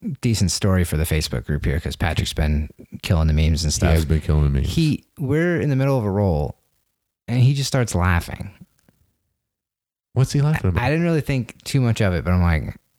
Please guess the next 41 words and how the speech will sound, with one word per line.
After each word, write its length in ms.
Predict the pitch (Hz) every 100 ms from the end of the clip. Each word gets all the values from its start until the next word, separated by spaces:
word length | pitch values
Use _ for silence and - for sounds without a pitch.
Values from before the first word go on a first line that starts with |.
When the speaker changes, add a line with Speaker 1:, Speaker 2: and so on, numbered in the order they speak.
| -
Speaker 1:
you 80 | 90
know, 180 | - - - - _ _ _ _ _ -
I, 140 | 131 - -
I 140 | 151
assumed 420 | 156 - 208 202
it 60 | 160
was 180 | 139 -
'cause, 180 | 139 123
like, 220 | 120 -
sometimes 440 | - 143 127 123 113
I'll, 140 | 113 101
like, 280 | 98 85
laugh 360 | 87 82 85 -
or 60 | 85
something 380 | 95 85 87
when 100 | 82 80
I 80 | 80
see 180 | 87 80
something 300 | 85 73 82
coming 340 | 90 80 82
and 120 | 82
they 80 | 80
do 160 | 80 78
it, 160 | 82
and 80 | 85
I'm 80 | 85
like, 280 | 78 87 - _ _ -
you 100 | 82
know, 60 |
you 120 | 82
can't 180 | 82 76
do 60 | 78
anything 180 | 85 80
about 220 | 80 82
it 60 | 90
or 80 | 82
whatever. 360 | 82 85 90 - -
Speaker 2:
Mm-hmm. 180 | 82 107 85
Speaker 1:
And 200 | - 107
then, 380 | 107 104 98 92 - _ _ -
like, 420 | 110 95 85